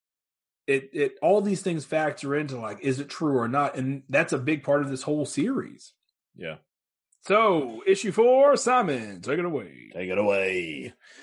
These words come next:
Speaker 2: How can a journalist ethically report on a story that they know they can't possibly be true? As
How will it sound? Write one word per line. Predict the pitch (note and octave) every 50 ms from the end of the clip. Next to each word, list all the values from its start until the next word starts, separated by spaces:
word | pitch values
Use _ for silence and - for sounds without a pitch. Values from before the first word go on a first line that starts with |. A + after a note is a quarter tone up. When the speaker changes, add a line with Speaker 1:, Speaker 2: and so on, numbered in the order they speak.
| - - _ _ -
Speaker 2:
How | - - A2+ C3+ C#3+ C#3
can | - - A2+ G#2+
a | G2+ F#2
journalist | D#2+ - F2 F#2+ G2+ G2 G2+ G#2 G#2 G2 - - _
ethically | - C3+ D#3 D3+ C3+ A#2+ F#2 F#2+ F#2+ F#2
report | F2+ F2 F2 - - A#2+ B2+ B2+ A2+
on | G2+ F#2+
a | F#2
story | F#2 - - C#3+ D3+ D#3 D3 D3
that | C3+ G#2 G2 F2
they | F#2+ G2
know | G2 F#2+ A2 A#2+ A#2+ A#2+ A#2+
they | G2 F#2 F2
can't | - - G#2+ A2+ A#2+ B2 A#2 -
possibly | - G2+ G#2 F#2+ - G2+ F2 G2 G2 F#2
be | E2+ F2+ F2
true? | - - - E2 D2+ C#2+ C2+ - _ - C#3+ - - - -
As | G#2+ - -